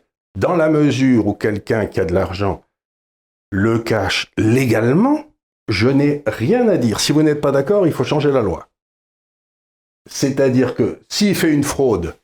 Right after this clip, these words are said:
il est puni. Si il a respecté le, lettre de la loi, c'est pour ça que je ne peux pas m'élever contre ce que font Amazon, Google et tous ces gens-là, parce qu'ils opèrent dans le cadre de ce ca-, de parfaitement légitime.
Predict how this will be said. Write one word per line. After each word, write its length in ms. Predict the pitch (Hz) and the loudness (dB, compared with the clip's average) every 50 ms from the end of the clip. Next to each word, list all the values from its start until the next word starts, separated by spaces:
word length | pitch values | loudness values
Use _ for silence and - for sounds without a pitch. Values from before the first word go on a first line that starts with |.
| _ _ _ _ _ _ _ _ _ _ _ _ _ _ _ _ _ _ - | _ _ _ _ _ _ _ _ _ _ _ _ _ _ _ _ _ _ -2
il 80 | 104 104 | -2 0
est 60 | 107 | 0
puni. 300 | 107 117 131 196 247 262 254 - _ _ - - - _ _ | 0 2 2 2 2 0 -2 -6 _ _ -20 -20 -20 _ _
Si 560 | - - - - - - 196 190 151 117 - - | -6 -4 -2 -2 -2 0 0 0 0 -2 0 0
il 160 | 117 107 101 | 0 2 2
a 60 | 101 | 2
respecté 640 | 95 117 113 - - - 131 127 123 127 - - 131 | 0 0 -2 -2 -4 -2 -2 -2 -2 -2 -2 0 0
le, 200 | 117 101 98 95 | 0 2 0 0
lettre 440 | 95 95 95 98 113 120 120 - - | 0 0 2 2 0 0 0 -2 -2
de 80 | 92 92 | 0 2
la 120 | 95 110 | 2 2
loi, 160 | 143 208 262 247 | 2 2 0 0
c'est 160 | - - 151 | -2 -2 -2
pour 120 | - - 131 | -2 -2 -2
ça 120 | - 147 123 | -2 -2 0
que 60 | 123 | 0
je 60 | 131 | 0
ne 100 | 127 131 | 0 2
peux 180 | 131 147 139 143 | 2 0 0 0
pas 140 | 135 127 | 0 2
m'élever 340 | 123 123 120 110 107 117 113 110 | 2 4 2 2 2 2 0 0
contre 240 | - 101 98 - 95 | -2 -4 -4 -6 -6
ce 40 | - | -4
que 80 | - | -4
font 180 | 98 - 101 98 | -4 -2 -2 -2
Amazon, 520 | 95 92 92 90 87 98 98 95 92 90 - _ _ _ _ | 0 0 0 0 2 2 2 2 0 -4 -6 _ _ _ _
Google 340 | - 98 95 85 101 98 90 | -4 -2 0 0 0 0 0
et 80 | 90 87 | -2 -2
tous 140 | - 98 - | -4 -4 -4
ces 140 | - 98 | -2 -2
gens-là, 260 | 95 120 160 233 269 - - _ _ _ _ _ _ _ _ _ - | 0 0 0 0 -2 -4 -10 _ _ _ _ _ _ _ _ _ -4
parce 240 | 127 117 - - - | -4 -4 -4 -4 -2
qu'ils 500 | - 151 160 - - 113 104 101 95 107 | -2 -2 0 0 0 0 2 2 2 2
opèrent 480 | 110 110 110 - 139 156 220 247 220 | 2 0 0 0 0 0 2 0 0
dans 160 | - 113 107 | 0 0 0
le 180 | 101 98 101 104 | 0 2 2 0
cadre 600 | 104 - - 170 226 240 190 123 117 120 117 - | 0 0 -2 -2 0 0 0 2 2 2 0 0
de 120 | - 107 107 | 0 -2 -2
ce 100 | 104 - - | -2 -4 -6
ca-, 180 | - 151 156 - - | -6 -4 -4 -4 -4
de 240 | 107 101 113 110 110 | -2 0 2 2 2
parfaitement 760 | 110 - - - 190 190 - - - 170 170 - 190 226 247 | 0 -2 -4 -4 -2 -2 -2 -4 -4 -4 -2 0 0 2 2
légitime. 600 | 233 202 240 233 - 254 240 - 294 262 180 131 | 2 2 2 2 2 0 0 0 0 0 2 0